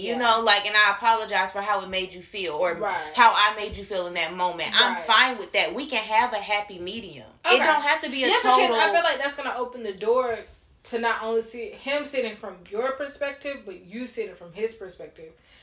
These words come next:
Speaker 2: 'Cause you know what I'm saying? Like, you probably, in the moment, like, you probably was feeling this way because you saw it this way, then he probably not understanding why the fuck you feeling this way.
Speaker 1: Exactly.
Speaker 2: And it's like, he's like, "Oh, well,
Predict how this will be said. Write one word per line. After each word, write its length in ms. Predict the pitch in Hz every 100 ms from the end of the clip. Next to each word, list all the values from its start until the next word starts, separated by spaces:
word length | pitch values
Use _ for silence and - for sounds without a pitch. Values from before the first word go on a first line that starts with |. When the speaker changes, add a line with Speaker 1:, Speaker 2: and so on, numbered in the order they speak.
| _
Speaker 2:
'Cause 140 | 294 285
you 40 |
know 60 | 311
what 100 | 294
I'm 100 | 269
saying? 100 | 214
Like, 80 | 202
you 140 | 277
probably, 560 | 320 311 262 233 226 - - _
in 100 | 269 277
the 40 |
moment, 320 | 269 285 294
like, 180 | 240 220
you 180 | 247 311
probably 320 | 311 247 240
was 180 | 220 214
feeling 220 | 254 233
this 120 | 233
way 140 | 233 220
because 300 | - 208 202
you 100 | 254
saw 220 | 233 190
it 20 |
this 200 | 214 233
way, 180 | 196 180
then 140 | 175 170
he 200 | 220 285
probably 280 | 240 202 190
not 220 | 208 214
understanding 580 | 220 196 226 233 180 156
why 220 | 208 254
the 100 | 208
fuck 220 | 202 190
you 60 | 202
feeling 260 | 208 202
this 160 | 196 190
way. 100 | 180 185
Speaker 1:
Exactly. 460 | 190 175 - -
Speaker 2:
And 120 | 214
it's 220 | 233 254 247
like, 280 | 214 202
he's 280 | 202 302 349
like, 240 | 277 214 -
"Oh, 320 | 277 277 262
well, 480 | 220 208 196 185